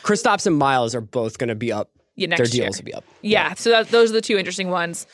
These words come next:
Speaker 2: If someone could sign them before they sign their next deal, or the presu-, both Turner and Kristaps, particularly Kristaps, will presumably get really large contracts.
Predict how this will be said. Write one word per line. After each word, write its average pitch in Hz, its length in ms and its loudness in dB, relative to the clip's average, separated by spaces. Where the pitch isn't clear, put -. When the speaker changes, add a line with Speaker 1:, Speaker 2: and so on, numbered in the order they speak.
Speaker 2:
If 190 80 -10
someone 208 180 0
could 185 120 -6
sign 175 260 -2
them 175 220 -2
before 170 340 -4
they 165 120 -4
sign 165 220 -4
their 156 100 -10
next 156 380 -10
deal, 214 240 0
or 190 220 0
the 160 160 -4
presu-, 165 260 -10
both 175 300 -4
Turner 180 440 -6
and 170 220 -6
Kristaps, 170 480 -4
particularly 170 320 -10
Kristaps, 180 380 -6
will 185 100 -6
presumably 185 400 -4
get - 180 -6
really 196 320 -8
large - 200 -6
contracts. 285 640 -2